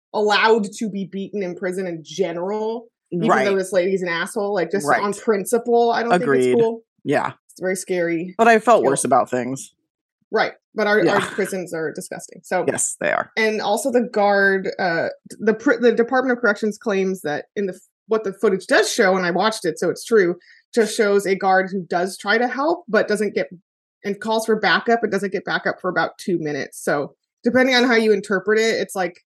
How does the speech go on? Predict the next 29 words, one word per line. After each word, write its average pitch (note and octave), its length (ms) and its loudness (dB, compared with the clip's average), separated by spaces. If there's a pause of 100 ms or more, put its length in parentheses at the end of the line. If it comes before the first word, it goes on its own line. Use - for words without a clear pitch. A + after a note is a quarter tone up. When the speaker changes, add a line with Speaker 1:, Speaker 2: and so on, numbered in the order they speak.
(500)
Speaker 1:
he A3+ 140 0
was G#3 160 6
either F#3 340 2
out, F#3+ 280 0 (300)
like, - 280 -8 (320)
you G3 80 -4
know, E3+ 160 -2
outnumbered G#3+ 640 4
in F#3 480 0 (320)
people C4 400 2
and F3+ 440 -4 (140)
Speaker 2:
Yeah. A2 400 4
Speaker 1:
I, F#3+ 100 -6 (200)
you A3+ 140 -2
know, A#3 260 2
or, G3+ 240 -2
or G#3+ 400 0
he F#3+ 100 -8
was, F3 160 -8
like, F3 140 -8
standing D3+ 320 -12
by. A#2 220 -8
It's G#3 180 -12
like, C3+ 120 -10 (100)
so G#3 80 -2
it's F#3 100 -8
hard G3+ 200 2
to G3+ 40 -2
say. E3 340 -6